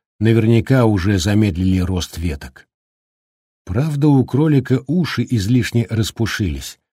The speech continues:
а на задних лапах у собаки образовалось нечто вроде шпор.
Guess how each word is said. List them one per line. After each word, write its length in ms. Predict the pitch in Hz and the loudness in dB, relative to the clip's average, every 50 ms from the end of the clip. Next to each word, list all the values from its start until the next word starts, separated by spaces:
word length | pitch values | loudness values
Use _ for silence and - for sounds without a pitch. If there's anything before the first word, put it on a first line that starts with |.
| _ _ _ _ _ | _ _ _ _ _
а 100 | - 92 | -8 -4
на 160 | 98 107 104 101 | -2 0 0 0
задних 440 | 92 123 135 120 107 120 107 - - | 2 2 2 2 2 2 2 2 2
лапах 380 | 127 127 120 - 120 110 - | 2 2 2 0 -2 -6 -4
у 40 | 120 | -6
собаки 600 | - - 120 110 98 120 147 135 - - 78 69 - _ _ _ _ _ _ _ - | -6 -4 -2 -2 0 0 -2 -2 -2 -4 -8 -10 -12 _ _ _ _ _ _ _ -8
образовалось 720 | 98 95 - 110 95 92 117 117 127 127 123 110 - - | -6 -2 0 0 0 0 2 2 2 4 2 2 2 2
нечто 320 | 123 120 113 - - 123 | 2 0 0 0 -2 -2
вроде 280 | 107 110 120 113 113 117 | 0 0 0 2 0 0
шпор. 580 | - - - _ - 131 101 80 71 - - | -2 -4 -8 _ -2 -2 -2 -2 -4 -8 -14